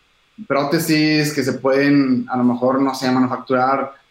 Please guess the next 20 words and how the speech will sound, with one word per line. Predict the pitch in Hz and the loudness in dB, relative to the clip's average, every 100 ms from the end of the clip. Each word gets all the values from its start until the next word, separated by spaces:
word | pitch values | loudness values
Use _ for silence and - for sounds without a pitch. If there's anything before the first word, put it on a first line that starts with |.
| - | -4
de | 131 | -2
alguna | 131 127 131 135 | 0 0 2 2
manera | 135 135 135 135 131 127 | 0 0 0 0 0 0
más | 131 131 | 0 -2
económica, | 139 135 151 170 160 160 160 156 - _ - _ - | -2 0 0 0 0 0 0 -2 -8 _ -20 _ -4
eh, | 135 131 127 123 123 120 120 120 120 120 - _ _ _ _ 113 | 0 2 2 2 2 4 4 2 0 -2 -10 _ _ _ _ -12
no | 139 135 | -8 -4
sé, | 139 147 147 | 0 2 2
ingeniería | 139 135 135 127 135 | 2 0 -2 0 0
de | 147 147 | 0 -2
tejidos, | 127 160 160 156 147 | -2 0 2 2 2
o | |
sea, | 147 127 | -2 -2
cosas | - 151 196 170 170 | -4 0 0 0 -4
muy, | 156 160 175 180 | -2 2 2 4
muy | 170 175 | 4 4
diferentes | 180 160 143 143 160 156 | 2 0 0 0 -2 -2
a | |
la | 131 | -4
odontología | 131 127 127 135 151 | -4 -6 -6 -4 -6